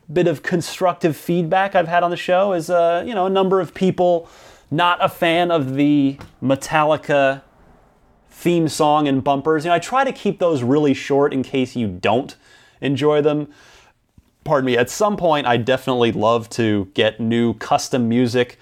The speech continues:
I don't have music creation skills. If you have those skills,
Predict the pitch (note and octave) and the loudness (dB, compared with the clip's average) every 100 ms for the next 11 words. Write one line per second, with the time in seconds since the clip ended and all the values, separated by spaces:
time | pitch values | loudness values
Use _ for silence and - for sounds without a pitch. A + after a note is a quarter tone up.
0 | - _ - A#2 A#2 C#3 C#3 - C3+ A#2+ | -20 _ -8 -4 0 0 0 0 0 0
1 | B2+ B2+ A#2+ B2 - B2 B2+ - C3 - | 0 0 0 -4 -2 2 0 0 -6 -2
2 | C3+ C3 B2+ - - - - - B2+ C3 | 2 2 0 -4 -20 -20 -20 -6 -4 0
3 | D3 F3 E3+ - D#3 F3 F3+ E3 F3+ F3 | 0 2 0 -2 0 0 0 0 0 0
4 | - - F3 F#3 F#3+ F#3+ | -2 0 2 2 0 -4